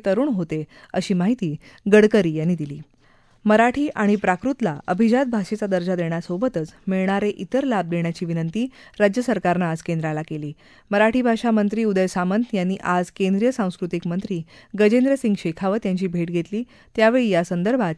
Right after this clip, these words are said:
चार ऑक्टोबर रोजी प्रसिद्ध झालेल्या राजपत्राची प्रत शेखावत यांनी सामंत यांना सुपूर्द केली. मराठी, पाली, प्राकृत, आसामी आणि बांगला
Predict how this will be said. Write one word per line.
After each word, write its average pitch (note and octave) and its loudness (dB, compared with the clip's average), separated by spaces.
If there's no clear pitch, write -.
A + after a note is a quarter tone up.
चार G#3+ 0
ऑक्टोबर G3+ 0
रोजी F3 0
प्रसिद्ध G#3+ -2
झालेल्या F3+ -2
राजपत्राची F3 -2
प्रत G3 -4
शेखावत G#3+ 0
यांनी F3+ 0
सामंत F#3+ 0
यांना F3+ 0
सुपूर्द E3 -4
केली. D3+ -8
मराठी, A#3+ 0
पाली, G#3 2
प्राकृत, G#3+ -2
आसामी A3+ 0
आणि F#3 -2
बांगला F#3 0